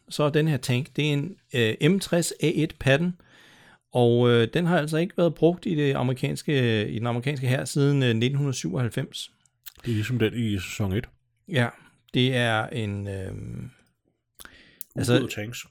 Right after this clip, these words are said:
Speaker 2: Er det ikke britiske tanks egentlig?
Speaker 1: Mm,
Speaker 2: I
Speaker 1: nej.
Speaker 2: sæson et?
Speaker 1: Øh, det kan godt være.
Speaker 2: Mm.
Speaker 1: Det,
Speaker 2: Nå,
Speaker 1: det kan,
Speaker 2: undskyld.
Speaker 1: det kan jeg sgu ikke
Speaker 2: Sorry.
Speaker 1: huske. Men, øh, den tank, de bruger nu,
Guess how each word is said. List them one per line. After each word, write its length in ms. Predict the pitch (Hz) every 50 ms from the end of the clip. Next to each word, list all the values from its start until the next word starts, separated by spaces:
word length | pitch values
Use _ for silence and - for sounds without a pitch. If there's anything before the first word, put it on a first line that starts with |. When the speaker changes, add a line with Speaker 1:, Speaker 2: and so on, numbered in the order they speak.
| _ - - - _ _ _ _ _ _ _ _ _ -
Speaker 2:
Er 80 | 123
det 20 | 113 151
ikke 120 | 160 -
britiske 400 | - - 131 180 226 220 - 143
tanks 300 | 123 - 113 131 - -
egentlig? 220 | 147 98 104 117 123 - _ _ _ _ _ _ _ _ - -
Speaker 1:
Mm, 320 | 143 143 139 143 139 139
Speaker 2:
I 20 | 143
Speaker 1:
nej. 200 | 147 151 170 180
Speaker 2:
sæson 160 | 143 120 113 113
et? 180 | 131 147 - _ _ _ _ _ _ - -
Speaker 1:
Øh, 280 | 143 131 127 120 117
det 80 | 156 160
kan 100 | 185 131
godt 200 | 95 92 87 90
være. 200 | 98 95 101 110
Speaker 2:
Mm. 60 | 113
Speaker 1:
Det, 420 | 107 92 - _ _ _ _ - -
Speaker 2:
Nå, 120 | 101 98 -
Speaker 1:
det 100 | 143 147
kan, 80 | 135
Speaker 2:
undskyld. 60 | 110 101
Speaker 1:
det 100 | - -
kan 120 | 143 135
jeg 80 | 127 104
sgu 120 | - 104
ikke 60 | 110 113
Speaker 2:
Sorry. 60 | 110
Speaker 1:
huske. 200 | 101 92 - - - - - _ _ _ _ _ _ - - - - - _ _ _ - - _ _ _ -
Men, 260 | 156 120 110 110 110
øh, 140 | 107 104 -
den 160 | 147 165 160
tank, 300 | - - 143 151 151 -
de 80 | 151 123
bruger 240 | - 127 123 123
nu, 320 | 120 123 143 175 185 -